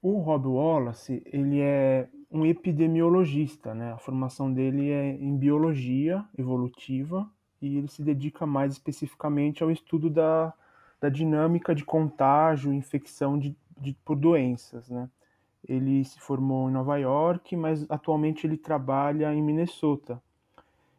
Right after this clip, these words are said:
E ele também é membro de um coletivo de pesquisadores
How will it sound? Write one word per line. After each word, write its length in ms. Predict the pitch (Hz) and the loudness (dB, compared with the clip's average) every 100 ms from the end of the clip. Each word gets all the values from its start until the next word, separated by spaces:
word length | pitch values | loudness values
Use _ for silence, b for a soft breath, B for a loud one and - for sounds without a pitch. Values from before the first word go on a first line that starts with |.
| _ | _
E 100 | 151 | 0
ele 140 | 185 196 | 0 0
também 640 | 190 170 143 165 190 185 | 0 0 2 2 4 4
é 80 | 170 | 2
membro 480 | 151 156 180 156 151 | 2 2 2 2 0
de 160 | 139 | 0
um 280 | 151 151 147 | 0 0 -2
coletivo 720 | - 156 156 - 180 175 139 | 0 0 0 -2 0 0 0
de 100 | 131 | -2
pesquisadores 1080 | - 143 - 143 139 135 156 170 143 127 | -2 -4 -2 0 2 4 4 4 2 -2